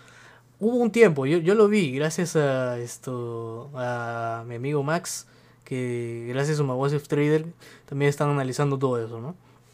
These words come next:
Esto, pero bueno, como, como siempre, recordándoles ahora que hay esto, regular, regulares personas,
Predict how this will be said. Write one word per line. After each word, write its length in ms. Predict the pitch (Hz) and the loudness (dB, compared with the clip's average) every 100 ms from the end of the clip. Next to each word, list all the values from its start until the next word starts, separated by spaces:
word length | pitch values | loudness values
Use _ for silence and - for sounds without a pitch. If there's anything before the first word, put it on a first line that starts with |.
| _ _ - - _ - | _ _ -20 -20 _ 2
Esto, 1200 | 139 - - 143 135 123 123 120 117 117 117 117 - _ _ - - - - | 2 2 -4 -2 0 0 0 -2 -2 -4 -6 -8 -12 _ _ -20 -20 -20 -2
pero 140 | 156 | 4
bueno, 200 | 214 233 | 6 6
como, 200 | 160 170 | 4 0
como 240 | - 160 147 | 2 2 2
siempre, 500 | - 233 190 147 165 | 4 4 4 2 2
recordándoles 600 | 143 135 151 160 139 143 | 2 2 4 4 2 0
ahora 200 | 131 135 | 0 0
que 80 | 131 | -2
hay 240 | 127 123 - - - - - | -4 -6 -12 -20 -20 -14 -8
esto, 300 | 127 - 123 | -8 -6 -4
regular, 720 | 127 127 127 139 147 143 139 156 143 143 - - - - - 135 | -2 0 2 4 4 0 -4 -10 -14 -14 -18 -20 -20 -20 -16 -8
regulares 520 | 135 123 127 139 139 | -4 -4 -2 0 -2
personas, 640 | - 127 147 147 127 - | -6 -4 -2 0 -2 -6